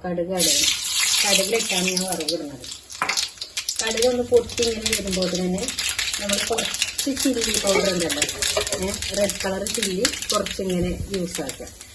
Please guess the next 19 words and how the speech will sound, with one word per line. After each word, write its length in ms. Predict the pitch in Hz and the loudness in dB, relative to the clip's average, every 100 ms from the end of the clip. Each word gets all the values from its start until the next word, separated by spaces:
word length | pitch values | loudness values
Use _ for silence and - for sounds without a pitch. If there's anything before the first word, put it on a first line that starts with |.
| - - | -8 2
അപ്പൊ 120 | 233 | 6
ഈ 100 | 247 | 8
റെഡ് 240 | 247 233 | 8 6
ച-, 180 | - 240 - | 2 -2 0
കളർ 220 | 214 214 | -2 -2
ചില്ലിന്റെ 520 | 233 247 220 202 202 | 0 0 0 -4 -4
ആ 80 | 214 | -4
ഫ്ലേവർ 480 | 208 226 196 180 185 311 - - - - - - - - - - - - - - - 262 | 0 2 2 0 0 -2 -4 -16 -12 -10 -10 -8 2 4 4 0 -2 -2 -4 -4 -4 -2
ഈ 60 | |
നമ്മുടെ 320 | 285 247 233 240 | -2 -2 -4 -4
ഫ്ലെയിം 580 | - - - 254 202 | -6 -8 -2 -2 0
ഇങ്ങോട്ട് 280 | 202 208 196 | -2 -2 0
ഓഫ് 260 | 196 170 175 | 0 0 -2
ആക്കുകയും 280 | 156 156 156 | -2 -2 -2
ചെയ്യാം. 300 | 135 - - - - - - - - - - - - - | -2 -4 -6 -6 -6 -6 -6 -4 -4 -6 -8 -8 -8 -6
അപ്പൊ 140 | - 254 | 2 2
ഇതല്ലേ 420 | 247 214 196 247 - - - - - - | 2 -4 -4 -4 -6 -14 -18 -18 -20 -2
വറവിട്ടേക്കുക 540 | 202 170 165 - - | -2 0 -4 -6 -8
ട്ടോ. 200 | 143 190 | -4 -4